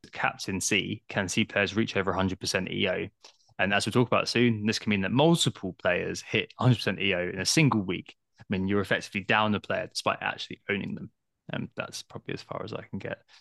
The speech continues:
Um, there's also sa-, something called a safety score, um, which I'm sure you'll know about. Um, but that's basically the idea that you need to hit this score, uh, to get a green arrow this week. Um, and that's normally a good gauge to see where I am versus the safety score,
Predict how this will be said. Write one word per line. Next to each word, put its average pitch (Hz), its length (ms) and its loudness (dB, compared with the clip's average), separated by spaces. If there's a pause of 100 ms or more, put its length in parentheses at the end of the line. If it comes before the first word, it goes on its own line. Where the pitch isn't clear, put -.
(240)
Um, 92 180 2
there's 113 100 2
also - 220 4
sa-, - 260 2
something 127 220 0
called 107 120 0
a - 40 0
safety 113 380 0
score, 123 440 2
um, 92 240 -2
which - 120 -8
I'm 101 80 -8
sure 107 220 0
you'll - 200 -8
know 90 180 -2
about. 87 360 -2 (340)
Um, 87 180 -2
but 104 60 -4
that's 98 180 2
basically - 380 -4
the 98 80 2
idea 90 240 2
that 95 80 -8
you 101 100 -2
need 107 200 4
to - 120 -10
hit - 220 -4
this 98 160 -2
score, 87 500 0 (160)
uh, 92 220 -2
to 90 340 -6 (100)
get 95 160 0
a 95 60 -4
green 98 220 0
arrow 98 340 0
this - 240 -8
week. - 300 -8 (200)
Um, 95 160 -4
and 95 120 -4
that's - 220 -4
normally 98 200 -2
a 101 40 -2
good - 160 -6
gauge 92 420 -2
to - 80 -12
see 98 280 -4
where 117 180 4
I 101 140 6
am 90 260 2
versus 95 300 -6
the 98 80 -8
safety 92 360 -4
score, 92 380 0